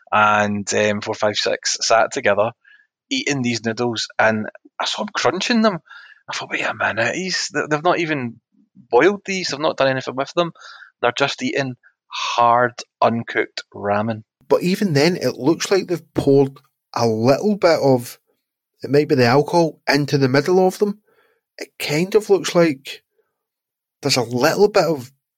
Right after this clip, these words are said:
Speaker 2: vodka or whatever it is they're drinking poured into the middle of it, and then they're just eating them like crisps.
Speaker 1: It's bizarre. Um,
Speaker 2: I kinda
Speaker 1: absolutely
Speaker 2: want to
Speaker 1: bizarre.
Speaker 2: try some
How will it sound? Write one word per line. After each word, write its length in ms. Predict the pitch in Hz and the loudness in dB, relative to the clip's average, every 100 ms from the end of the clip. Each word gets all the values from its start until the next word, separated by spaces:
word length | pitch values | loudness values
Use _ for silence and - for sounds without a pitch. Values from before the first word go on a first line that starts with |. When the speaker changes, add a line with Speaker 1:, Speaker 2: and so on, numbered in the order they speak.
| _ _ _ _ _ _ _ _ | _ _ _ _ _ _ _ _
Speaker 2:
vodka 580 | 113 113 135 139 202 - _ - | 0 4 4 4 -4 -6 _ -4
or 100 | 165 | -2
whatever 280 | 165 160 | 0 2
it 80 | 135 | 2
is 100 | 135 | 2
they're 80 | 127 | 0
drinking 460 | 127 113 120 120 - | 2 0 0 -8 -4
poured 340 | 135 139 139 | 4 4 6
into 240 | 135 131 120 | 4 2 -2
the 120 | 117 | -2
middle 340 | 127 170 175 | 0 2 2
of 80 | 185 | 4
it, 100 | 170 | 2
and 100 | 123 | 2
then 140 | 131 131 | 2 2
they're 100 | 120 | -2
just 260 | 120 - - | -4 -6 -6
eating 240 | 127 156 | -6 -2
them 160 | 165 143 | -2 0
like 220 | 113 110 - | -2 -2 -8
crisps. 540 | - 160 - - - - | -4 -2 -2 -4 -6 -8
Speaker 1:
It's 120 | - - _ | -14 -14 _
bizarre. 640 | 123 110 107 110 113 117 113 - | -12 -10 -8 -4 -4 -6 -10 -6
Um, 440 | 113 110 107 104 - - | -4 -2 -4 -10 -10 -4
Speaker 2:
I 160 | 113 | -4
kinda 260 | - 196 202 | -2 -2 0
Speaker 1:
absolutely 80 | 196 | 2
Speaker 2:
want 120 | 180 | 0
to 60 | 107 | -2
Speaker 1:
bizarre. 140 | 107 | -2
Speaker 2:
try 240 | 127 160 | 0 0
some 240 | 175 202 | -2 -6